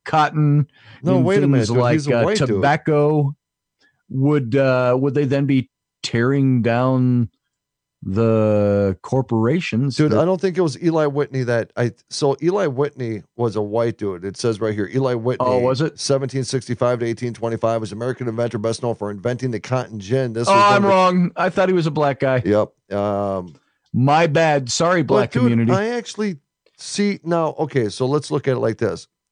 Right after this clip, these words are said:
Speaker 2: If he was a slave owner, the chances are they, I don't know. I don't even want to get into it because I don't know. But yeah, so, yeah,
Speaker 1: Yeah, no
Speaker 2: whatever.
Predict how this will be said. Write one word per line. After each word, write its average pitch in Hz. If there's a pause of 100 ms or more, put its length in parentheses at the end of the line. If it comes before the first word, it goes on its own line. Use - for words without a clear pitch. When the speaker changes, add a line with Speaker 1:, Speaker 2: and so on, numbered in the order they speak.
Speaker 2:
If 127
he 165
was 160
a 127
slave 160
owner, 98 (720)
the -
chances 135
are 131
they, 104 (300)
I 123
don't 113
know. 98
I 104
don't 113
even 104
want 101
to 95
get 101
into 101
it 85
because 87
I 98
don't 90
know. 92
But 85
yeah, 90
so, 85 (320)
yeah, 92
Speaker 1:
Yeah, 131
no 139
Speaker 2:
whatever. 82